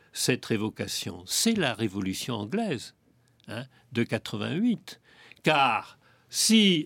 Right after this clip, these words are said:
euh, Jacques deux a été renversé, un souverain catholique qui venait d'avoir un enfant catholique, c'est précisément parce que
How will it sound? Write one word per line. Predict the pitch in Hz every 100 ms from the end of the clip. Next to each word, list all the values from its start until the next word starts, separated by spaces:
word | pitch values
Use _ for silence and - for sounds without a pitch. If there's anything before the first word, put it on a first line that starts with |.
| 156
euh, | 135 127 123 120 120 120 117
Jacques | 110 135 110 _ -
deux | 110 107 147 147
a | 120 120
été | 117 113
renversé, | 110 104 95 - - 104 95 _ _ _ - _ -
un | 98 95 - _ -
souverain | - - 123 110 120
catholique | 117 - 113 110 101
qui | 107
venait | 90 104
d'avoir | 98 101 107 98
un | 95
enfant | 98 -
catholique, | 87 95 - 98 92 87 - _ _ _
c'est | - 123
précisément | - 165 170 151 185 147
parce | 131 -
que | 143 131